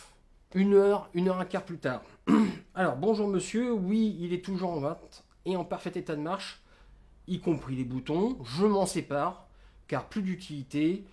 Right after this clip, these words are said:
difficile d'allier, euh, je sais pas, je vais vous dire, euh, vie de famille et puis projets musicaux. Cordialement, »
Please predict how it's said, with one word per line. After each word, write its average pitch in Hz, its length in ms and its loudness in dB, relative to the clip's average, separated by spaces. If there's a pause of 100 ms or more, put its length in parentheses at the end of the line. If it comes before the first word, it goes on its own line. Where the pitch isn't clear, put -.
(200)
difficile 185 680 -2
d'allier, 151 420 2
euh, 127 160 -4
je - 100 -16
sais 117 60 -14
pas, 135 160 -6
je 123 100 -10
vais 110 60 -12
vous 120 80 -10
dire, 131 320 -4
euh, 113 120 -10 (340)
vie 165 160 -4
de - 60 -14
famille 175 480 2
et 139 60 2
puis 156 220 -8
projets 147 340 -4
musicaux. 160 480 -4 (240)
Cordialement, » 156 720 2